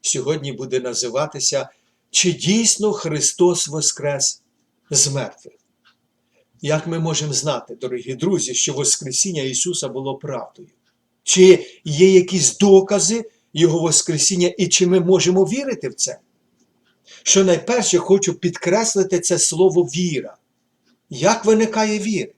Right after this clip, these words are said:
Звідки вона приходить? Де її можна знайти? І чи взагалі це можливо знайти віру?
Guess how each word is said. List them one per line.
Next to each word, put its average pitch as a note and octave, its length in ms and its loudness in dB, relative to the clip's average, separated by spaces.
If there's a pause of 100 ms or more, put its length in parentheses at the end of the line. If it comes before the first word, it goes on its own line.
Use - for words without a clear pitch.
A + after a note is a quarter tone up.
(920)
Звідки G#3+ 480 2
вона G#3 220 4
приходить? G3 640 -4 (200)
Де F#3+ 260 4
її A3 140 4
можна G3 380 2
знайти? F#3+ 600 -4 (180)
І F3 100 0
чи A#3 160 2
взагалі G3 680 4
це G#3 240 2
можливо F#3 600 -2
знайти E3+ 380 -2
віру? G3+ 420 -4